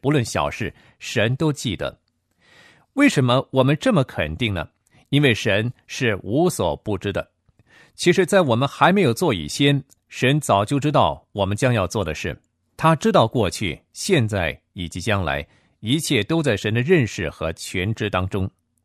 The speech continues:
神只会不再纪念人的罪，他不计较我们一切的过犯，并且他不会记着。除了我们的罪，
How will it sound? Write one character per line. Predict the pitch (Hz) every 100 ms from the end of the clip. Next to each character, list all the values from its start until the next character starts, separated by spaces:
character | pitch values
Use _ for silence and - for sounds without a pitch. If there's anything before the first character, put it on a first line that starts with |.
| _ _ _ _ _ - _
神 | - 143 170
只 | 196 120
会 | - 131 98 -
不 | - 165
再 | 160 123
纪 | 147 156
念 | 113 85
人 | 85
的 | 101
罪， | 127 82 - _ _ _
他 | - 135
不 | 135 139
计 | 160 156
较 | 117 101 76 -
我 | - 104
们 | 92
一 | 95 113
切 | 123
的 | 90
过 | 120 90
犯， | - 73 - _ _ _
并 | - 131
且 | 95 82 - _
他 | - 113
不 | 113
会 | 120
记 | 113 - 135
着。 | - - _ _ _ _ _ _ _ _ - _ -
除 | 220
了 | 214
我 | 160
们 | 139
的 | 175
罪， | 240 185 90